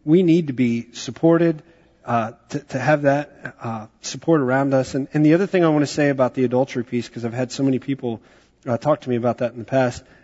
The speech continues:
let me be clear about that too. I think we misinterpret that as well. Jesus is clear about what we bring with us into things, but he's also clear about, about the need for repentance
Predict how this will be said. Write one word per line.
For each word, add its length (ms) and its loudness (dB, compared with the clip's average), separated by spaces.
let 40 0
me 60 4
be 120 -2
clear 240 0
about 240 -2
that 200 -2
too. 200 -2
I 100 -2
think 260 -4
we 140 2
misinterpret 680 -4
that 160 0
as 120 -10
well. 300 0
Jesus 440 0
is 120 -6
clear 280 4
about 280 4
what 120 -12
we 120 2
bring 260 2
with 180 2
us 200 0
into 160 2
things, 320 -2
but 160 -4
he's 180 -6
also 280 2
clear 300 2
about, 380 0
about 240 2
the 80 -6
need 240 2
for 120 -8
repentance 840 -6